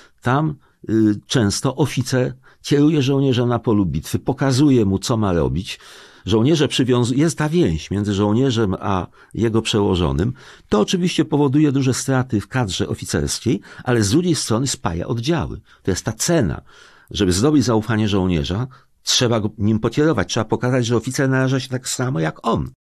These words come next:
I w tych oddziałach tak to jest. Najczęściej pada komenda: „Za mną”, nie naprzód, tylko „za mną”.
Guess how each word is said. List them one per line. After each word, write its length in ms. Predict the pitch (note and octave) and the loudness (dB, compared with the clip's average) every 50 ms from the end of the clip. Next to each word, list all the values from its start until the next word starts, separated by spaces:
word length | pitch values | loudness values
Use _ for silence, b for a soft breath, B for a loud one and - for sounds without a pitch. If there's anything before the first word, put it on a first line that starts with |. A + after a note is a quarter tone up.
| _ _ _ _ _ _ _ _ | _ _ _ _ _ _ _ _
I 80 | - - | -8 -8
w 80 | - - | -8 -2
tych 340 | - F3+ G#3 G#3 - - _ _ - | 0 0 0 0 -2 -8 _ _ -6
oddziałach 580 | - F#2 E2+ C#2+ D2+ F#2+ D#2+ E2 F#2 - - | -4 -4 -4 -2 -2 -2 -2 -2 -4 -6 -6
tak 240 | - - E2+ - - | -8 -10 -10 -10 -6
to 120 | - C3+ D#3+ | -2 0 0
jest. 420 | F3+ E3 - - - - - - B B B B B - | 2 0 0 -2 -6 -10 -14 -16 B B B B B -4
Najczęściej 600 | G2+ F#2 - - A#2 G#2+ G#2 - - C3+ B2+ B B B B B B B | -4 -4 -2 0 -2 -2 -2 -2 -2 -2 -2 B B B B B B B
pada 240 | - G#2+ F#2 F#2 G#2 | -6 -4 -2 -2 -2
komenda: 460 | G#2 - G#2+ G2 G2 F#2+ F#2+ G2+ A#2 | -2 -2 0 0 0 0 0 0 0
„Za 200 | A#2 B2 D#3 G3+ | 0 0 2 2
mną”, 320 | G3+ D3 F#2+ C#2 A1+ - D#2 - _ _ _ - | 2 2 0 0 -2 -6 -12 -18 _ _ _ -2
nie 180 | - B2+ E3+ C#3+ | 0 0 2 2
naprzód, 480 | A2+ A2+ F#2+ - - - - - - | 0 -2 -4 -6 -8 -8 -8 -10 -6
tylko 300 | - - E2+ - - A#2 | -4 -4 -4 -2 -2 -2
„za 200 | G2 G#2 C#3 E3 | 0 0 0 0
mną”. 300 | D#3+ F#2+ D2+ C#2 - - | 0 0 0 -2 -6 -8